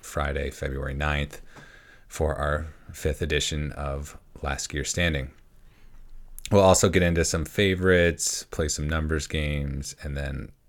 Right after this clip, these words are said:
some helpful information last minute. Things are always changing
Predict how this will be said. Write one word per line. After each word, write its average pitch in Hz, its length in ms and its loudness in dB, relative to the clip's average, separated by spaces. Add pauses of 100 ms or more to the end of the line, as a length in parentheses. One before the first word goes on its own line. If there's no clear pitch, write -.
(100)
some 73 480 -10 (520)
helpful 80 320 -2
information 76 680 -4 (800)
last 78 300 -2
minute. 76 360 -4
Things 76 180 -4
are 73 100 0
always 71 220 -2
changing 76 460 -6